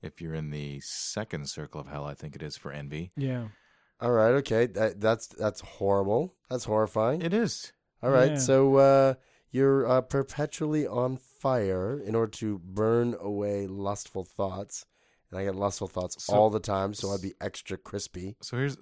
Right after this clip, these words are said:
Speaker 1: so we're,
Speaker 2: Yeah.
Speaker 1: we'll assume that your eyes are sewn shut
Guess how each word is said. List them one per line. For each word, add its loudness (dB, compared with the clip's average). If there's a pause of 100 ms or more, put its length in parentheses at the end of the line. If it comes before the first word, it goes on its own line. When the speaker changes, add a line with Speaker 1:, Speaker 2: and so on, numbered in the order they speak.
(180)
Speaker 1:
so 4
we're, 4
Speaker 2:
Yeah. 0
Speaker 1:
we'll 6
assume 0
that 4
your 2
eyes 2
are -6
sewn -2
shut 0